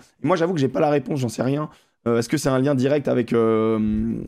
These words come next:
avec les, les finances de la Fédé qui sont apparemment dans le rouge, et cetera, tu vois, euh,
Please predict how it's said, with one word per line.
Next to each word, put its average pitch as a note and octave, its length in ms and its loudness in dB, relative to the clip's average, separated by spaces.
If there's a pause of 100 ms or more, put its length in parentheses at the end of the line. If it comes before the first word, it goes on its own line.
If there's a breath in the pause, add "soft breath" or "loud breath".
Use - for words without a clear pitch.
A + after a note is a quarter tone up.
(140)
avec A2 240 0
les, A2+ 180 2
les A2 80 2
finances C3 320 -2
de B2+ 80 2
la A2+ 100 0
Fédé B2 360 0
qui - 100 -10
sont G#2 120 -4
apparemment G2+ 340 -2
dans G#2+ 80 0
le G2 80 0
rouge, G#2 240 0
et F#2 80 -6
cetera, F2+ 440 -4
tu G2+ 120 -12
vois, D#2+ 320 -6
euh, A#1 160 -10